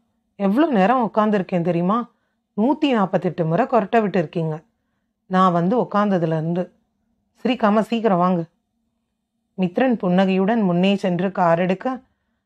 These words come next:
சாரா கதவடைத்து அவனோடு கிளம்பியிருந்தாள். அத்தியாயம் இருபது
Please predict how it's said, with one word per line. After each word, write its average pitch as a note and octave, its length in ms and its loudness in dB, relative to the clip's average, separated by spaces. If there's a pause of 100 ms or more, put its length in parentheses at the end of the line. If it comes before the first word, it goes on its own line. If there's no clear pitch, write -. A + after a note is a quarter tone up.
(140)
சாரா G#3+ 420 2
கதவடைத்து G3+ 800 0
அவனோடு F#3 460 0
கிளம்பியிருந்தாள். E3+ 880 -2 (1080)
அத்தியாயம் G3+ 540 -2
இருபது D#3+ 400 -2